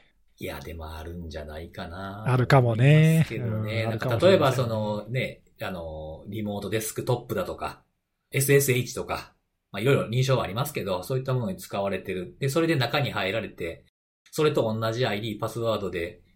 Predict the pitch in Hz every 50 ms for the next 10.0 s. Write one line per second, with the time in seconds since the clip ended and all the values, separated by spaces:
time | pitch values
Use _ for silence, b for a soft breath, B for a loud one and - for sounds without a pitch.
0 | _ - - 113 113 110 110 127 120 110 98 98 - 98 98 98 98 - - -
1 | 110 110 104 95 90 90 92 98 98 95 - - - 85 80 - - - - _
2 | _ _ _ _ _ _ _ _ _ _ _ _ _ _ _ - - 127 - -
3 | 98 - 90 85 80 - 85 71 76 - 143 160 - - - - 78 76 - -
4 | - - 69 71 - - 85 82 76 78 - - 82 78 76 78 80 82 82 -
5 | - 85 98 95 - _ _ _ _ _ _ _ _ _ _ _ _ - 254 262
6 | - 214 165 143 135 123 - - 120 123 147 196 208 156 127 135 143 147 143 -
7 | 147 131 131 127 123 117 113 113 - - _ - 165 - 139 147 170 185 165 -
8 | 196 220 214 - 160 123 117 - - 131 139 151 160 180 - 147 123 110 - 135
9 | 139 156 165 165 151 139 127 120 113 107 120 117 117 117 113 110 107 104 104 104